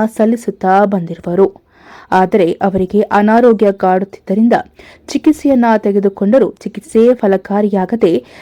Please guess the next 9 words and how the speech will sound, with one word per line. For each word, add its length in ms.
ನಿನ್ನೆ 340
ಕೊರಟಗೆರೆಯ 680
ಸರಕಾರಿ 540
ಆಸ್ಪತ್ರೆಯಲ್ಲಿ 840
ಈ 120
ಲೋಕವನ್ನ 560
ತ್ಯಜಿಸಿದ್ದಾರೆ. 1040
ರಿಪೀಟ್, 320
ಇಹ 160